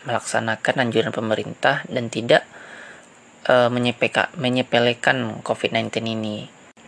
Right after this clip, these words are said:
Jadi, yang harus kita tekankan ketika kita menyampaikan informasi atau edukasi tersebut haruslah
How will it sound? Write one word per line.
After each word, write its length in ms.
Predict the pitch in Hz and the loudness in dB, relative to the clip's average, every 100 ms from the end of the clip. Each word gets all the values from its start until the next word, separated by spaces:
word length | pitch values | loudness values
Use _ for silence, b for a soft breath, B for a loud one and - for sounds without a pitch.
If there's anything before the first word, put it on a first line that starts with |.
| - - | -18 -2
Jadi, 360 | 117 117 151 143 | 0 4 4 6
yang 120 | 120 | 4
harus 240 | 120 - | 2 0
kita 240 | - - - | -2 0 -2
tekankan 560 | - 107 104 131 143 | 0 -2 2 0 2
ketika 320 | 165 - - | -2 0 0
kita 320 | 117 123 - 117 | 0 0 2 2
menyampaikan 720 | 113 117 113 - 147 - 127 120 | 2 -2 0 4 4 6 2 2
informasi 720 | 117 117 110 107 - 120 117 | -2 -2 -4 -2 -2 0 2
atau 160 | - | 2
edukasi 480 | 113 117 - 113 - | 0 0 0 0 0
tersebut 480 | - - - 135 143 | -4 -4 2 2 2
haruslah 560 | 120 127 151 139 156 | 4 4 6 6 6